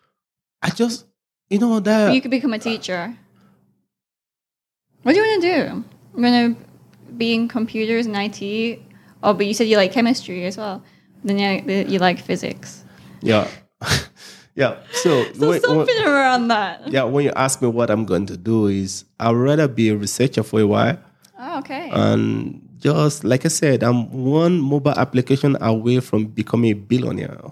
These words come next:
Speaker 1: Who knows? I might just come up with some crazy idea, develop a mobile application, and someone just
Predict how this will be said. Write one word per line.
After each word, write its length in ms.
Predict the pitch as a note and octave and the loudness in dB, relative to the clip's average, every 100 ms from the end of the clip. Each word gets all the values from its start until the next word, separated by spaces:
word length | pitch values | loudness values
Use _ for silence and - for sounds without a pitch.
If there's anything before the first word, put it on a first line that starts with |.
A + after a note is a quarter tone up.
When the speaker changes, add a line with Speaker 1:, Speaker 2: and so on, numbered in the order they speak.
| - | -2
Speaker 1:
Who 100 | D#3 | 2
knows? 460 | D#3 D#3+ A#2 A2 | 4 2 -2 -6
I 80 | - | -4
might 200 | A#2+ B2+ | -2 0
just 220 | C3 C#3 | -2 -4
come 140 | - C3 | -2 -2
up 160 | B2+ | -2
with 140 | A#2+ A2+ | -2 -2
some 260 | - A2 | -2 -2
crazy 400 | A#2 - C3 B2 | -2 0 0 2
idea, 480 | B2+ A#2 A#2 B2 D3+ - _ _ _ - | 2 2 2 2 0 -4 _ _ _ -6
develop 340 | A2 A#2 A#2 | 0 2 2
a 80 | A2+ | 0
mobile 280 | A2 A#2 A#2 | -2 0 0
application, 680 | F2+ A2 G#2+ A2 A2+ A#2 A#2 | 2 0 0 0 0 2 0
and 100 | A2 | 0
someone 240 | A2+ B2 | 2 2
just 200 | B2 B2 | 2 -2